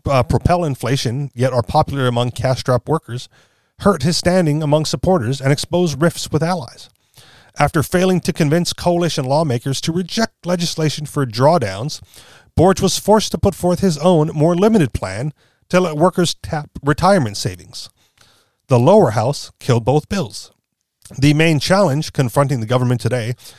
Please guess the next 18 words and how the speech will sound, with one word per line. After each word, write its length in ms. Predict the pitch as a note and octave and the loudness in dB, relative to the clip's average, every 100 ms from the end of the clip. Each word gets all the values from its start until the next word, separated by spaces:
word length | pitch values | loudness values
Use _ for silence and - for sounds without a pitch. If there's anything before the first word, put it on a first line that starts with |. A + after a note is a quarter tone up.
| - - _ | -20 -20 _
is 160 | C#3+ C3+ | 0 0
creating 460 | - D3+ E3 E3+ | 0 0 2 0
a 40 | C3+ | -2
coalition 560 | - F#3+ F#3 B2+ C#3+ | 0 2 2 0 0
whereby 340 | A#2+ C3+ B2 A#2 | 0 0 2 0
all 320 | - F#3 A3 | 4 6 6
lawmakers 560 | E3+ C#3+ B2 B2 B2 - | 4 2 2 -4 -6 0
who 100 | C3+ | 4
are 120 | B2+ | 4
on 120 | A#2+ | 2
President 380 | A#2 D#3+ D3 C#3 | 2 0 0 -2
Boric's 340 | A2 D#3+ C3 A2 | 2 2 0 -6
side 300 | G#2 A2+ A#2+ | -4 -4 -2
act 280 | C3+ D#3 - | 0 0 -2
in 60 | C#3 | -6
a 60 | C#3+ | -2
coordinated 520 | A#2 A#2+ B2 C3 C3 | 0 0 0 -2 -4
way, 240 | F#3 D3 | -4 -8